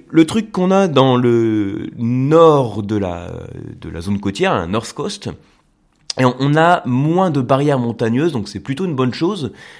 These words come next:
parce que ça permet à l'océan, à l'influence de l'océan, de pénétrer à l'intérieur des terres.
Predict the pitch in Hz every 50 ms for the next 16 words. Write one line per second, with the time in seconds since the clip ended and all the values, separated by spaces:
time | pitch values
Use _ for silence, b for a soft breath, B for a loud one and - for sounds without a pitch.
0 | B - 120 117 - - 131 - 143 131 135 151 135 147 165 165 - - - 113
1 | 117 127 147 143 - - 151 156 160 170 151 117 120 139 151 147 - 175 185 180
2 | 165 139 127 113 107 117 113 - 123 131 147 160 127 110 - - - 175 175 170
3 | 156 156 - - - 160 151 131 110 98 101 98 98 98 92 92 92 87 - 92
4 | 82 80 80